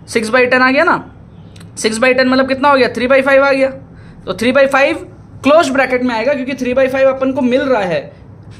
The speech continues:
तो ये open bracket वाला eliminate हो जाएगा। three by five भी क्या है, range का part है। बहुत next level tricks है ये। ठीक है, जुगाड़ तरीके से आपको कैसे solve करना, और मैथ्स में तो यार दो दो number के भी बहुत questions होते हैं। आप maths में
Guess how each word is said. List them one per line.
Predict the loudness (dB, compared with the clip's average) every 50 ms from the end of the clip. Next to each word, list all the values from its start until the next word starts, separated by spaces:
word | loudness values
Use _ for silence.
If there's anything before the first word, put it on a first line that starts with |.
| -12 -6
तो | -6 -2
ये | 0 2
open | 2 2 2 0 -2 -2
bracket | -2 -4 -6 -6 -2
वाला | -2 0 2 2
eliminate | 0 0 -2 -2 -4 -4 -4
हो | -4 -4 -4
जाएगा। | -2 -4 -4 -2 0 0 0 -2 -4 -10 -20 -20 -20 -14 -6
three | -2 -2 0 0
by | 0
five | 0 0 0 0 -2
भी | -4 -6 -4
क्या | -2 0 0
है, | 2 0 -2 -4 -8 -8 -4
range | -4 -4 -4 -4
का | -2 -2 -2 -4 -4 -12 -10 -4
part | -2 0 0 -2 -4
है। | -10 -14 -16 -18 -20 -20 -20 -20 -20 -20 -20 -20 -20 -20 -18 -10 -4
बहुत | -2 0 0 0 0
next | -2 -4 -4 0 2
level | 2 2 2
tricks | 0 -2 -6 -6 -4 -4
है | -4
ये। | -4 -6 -10 -10 -8 -6
ठीक | -4 -2
है, | -2 -2 -4 -8 -14 -20 -18 -8 -2
जुगाड़ | 0 2 4 4 4 2
तरीके | 0 -2 -4 -4 -4 -4 -2
से | 0 0
आपको | 0 0 -2 -4
कैसे | -2 -2 -2 0
solve | -2 -2 -2 -2
करना, | -2 -2
और | -2 0
मैथ्स | 0 0 0 0 0 0
में | 0 0
तो | 2 2
यार | 2 2 2
दो | 2 2 2
दो | 2 2
number | 2 2 0 0 0
के | 0 -2
भी | -2 -2
बहुत | -2 -2 -4 -2 -4
questions | -4 -4 -4 -4 -4 -4
होते | -2 -2 0
हैं। | 0 0
आप | 0
maths | 0 -2 -2 -4 -4 -4
में | -4 -4